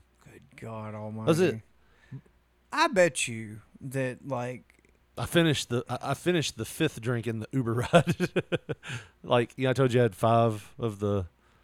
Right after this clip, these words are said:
Speaker 2: Jack, the, uh, rum and cokes.
Speaker 1: Yeah.
Speaker 2: Now, l-, don't get this wrong. This was over the course. Like, I started drinking when the Vols started playing, so it was, like, five drinks over the course of, like, two hours.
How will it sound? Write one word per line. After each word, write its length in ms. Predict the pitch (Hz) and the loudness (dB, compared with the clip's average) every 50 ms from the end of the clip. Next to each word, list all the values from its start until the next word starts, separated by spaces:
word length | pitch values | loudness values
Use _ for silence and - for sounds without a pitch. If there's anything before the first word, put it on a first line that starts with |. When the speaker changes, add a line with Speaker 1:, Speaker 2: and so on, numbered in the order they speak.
| _ _ _ _ _ _ _ - | _ _ _ _ _ _ _ -4
Speaker 2:
Jack, 220 | - 113 113 113 - | -2 0 0 0 -2
the, 360 | 117 110 110 107 104 101 101 | -4 -4 -2 -2 -2 -2 -2
uh, 300 | 95 95 95 - - - - - 107 104 | -2 -4 -4 -6 -8 -10 -10 -12 -8 -2
rum 160 | 110 127 123 | -2 0 0
and 100 | 120 110 | 0 -2
cokes. 460 | - 123 123 131 - _ - - - - | 0 0 0 0 0 _ -14 -18 -12 -6
Speaker 1:
Yeah. 280 | 143 147 151 127 117 123 - _ _ _ _ - - - | -2 -2 -2 -2 -2 -6 -14 _ _ _ _ -20 -12 -2
Speaker 2:
Now, 220 | - 247 240 220 202 220 | 2 4 4 4 4 2
l-, 140 | 240 220 175 175 165 - - - 180 | -2 -8 -10 -14 -20 -20 -20 -14 -4
don't 180 | 190 269 294 269 | 0 2 2 2
get 140 | 233 202 156 | 2 2 4
this 180 | 160 147 113 | 4 4 6
wrong. 380 | 135 185 170 139 120 110 110 120 | 6 6 8 8 6 4 2 2
This 200 | 139 185 185 - | 2 2 2 2
was 140 | 170 135 147 | 2 4 6
over 240 | 156 156 131 120 113 | 6 6 4 2 0
the 80 | 110 | 0
course. 340 | - - 151 147 131 113 - | 0 2 4 4 4 4 2
Like, 180 | 113 107 110 - - | 0 0 -2 -2 -2
I 100 | 120 143 | -2 -2
started 300 | 143 - 147 131 117 107 | 0 0 0 0 0 0
drinking 560 | 101 120 127 120 95 107 104 101 98 98 104 - | -2 -2 -4 -4 -4 -6 -8 -8 -8 -10 -10 -8
when 160 | - 113 110 98 | -6 -6 -6 -6
the 60 | 90 85 _ _ _ _ | -8 -12 _ _ _ _
Vols 320 | - 113 117 117 110 98 - | 0 4 4 4 4 2 0
started 300 | - 107 101 98 95 - | -2 -4 -4 -4 -4 -6
playing, 440 | - 117 113 104 101 - - - - - _ _ _ _ - - _ | -4 -4 -4 -4 -4 -8 -14 -18 -20 -20 _ _ _ _ -20 -18 _
so 100 | - 160 | 0 2
it 40 | 156 | 4
was, 80 | 143 131 | 4 4
like, 180 | 147 135 - | 2 0 -2
five 500 | - - - 147 147 147 143 139 131 117 | -4 0 2 6 8 8 8 8 6 4
drinks 420 | 110 113 127 131 127 123 - - - | 2 0 0 0 0 -2 -4 -4 -4
over 200 | 120 113 107 104 | -4 -2 -2 -4
the 60 | 101 | -4
course 280 | - - 113 104 - 104 | -2 -2 -2 -2 -2 -4
of, 60 | 101 | -6
like, 180 | 101 95 - _ - | -6 -6 -8 _ -10
two 280 | - - 120 107 101 98 | -4 -2 0 0 0 -2
hours. 640 | 98 98 95 95 - - - 107 - - - - | -2 -6 -8 -8 -12 -14 -14 -14 -14 -14 -14 -14